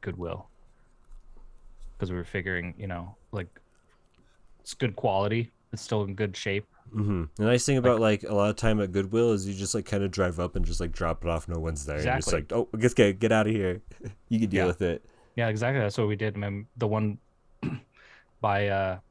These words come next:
Speaker 1: our old place was easy to, you know, you just drive up and they just have the bins ready to go and they take it from you, basically.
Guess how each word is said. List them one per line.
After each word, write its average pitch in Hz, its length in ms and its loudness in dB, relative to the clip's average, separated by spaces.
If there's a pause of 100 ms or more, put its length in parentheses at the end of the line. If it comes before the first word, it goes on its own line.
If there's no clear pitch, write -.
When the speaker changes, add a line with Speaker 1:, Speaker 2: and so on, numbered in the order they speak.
(260)
Speaker 1:
our 104 140 -2
old 104 260 -2
place 101 380 -6
was 92 460 -6 (600)
easy 107 340 0
to, 101 200 0
you 104 120 -4
know, 101 60 0
you 98 80 -2
just 95 180 -4
drive 98 200 0
up 101 200 0 (240)
and 110 100 -6
they 101 60 -4
just 98 120 -8
have 104 140 -2
the 101 80 -2
bins 95 320 -2
ready 95 220 -2
to 95 80 -8
go 95 160 -2
and 95 100 -2
they 92 80 -2
take 92 320 -6
it 92 100 -6
from 98 200 -4
you, 95 100 -4
basically. 95 560 -4